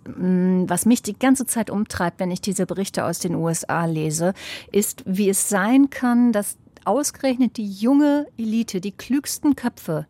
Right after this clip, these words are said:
der Vereinigten Staaten, teilweise so, so kommt es mir vor, holzschnittartig in der Argumentation und ja auch mit körperlicher Gewalt versuchen, ihre Sicht der Dinge durchzusetzen. Wie kommt das?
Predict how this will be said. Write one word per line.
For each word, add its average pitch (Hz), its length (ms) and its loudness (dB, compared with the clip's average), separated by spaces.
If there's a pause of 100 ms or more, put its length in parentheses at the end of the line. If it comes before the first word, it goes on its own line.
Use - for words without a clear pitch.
der 180 80 -4
Vereinigten 160 640 -4
Staaten, 175 560 0 (880)
teilweise 214 580 2
so, 233 500 4 (580)
so - 60 -18
kommt 165 220 -8
es - 100 -10
mir 208 220 2
vor, - 320 -4
holzschnittartig 220 1160 -2
in 196 140 0
der 185 140 0
Argumentation 180 720 -4
und - 180 -2
ja 196 140 2
auch - 160 -4
mit - 160 -4
körperlicher 220 680 -2
Gewalt 175 360 -2
versuchen, 175 540 -4 (540)
ihre 254 460 4
Sicht - 260 -4
der 190 80 -4
Dinge 180 260 -4
durchzusetzen. 143 760 -8
Wie 190 40 -8
kommt 190 320 -6
das? - 300 -12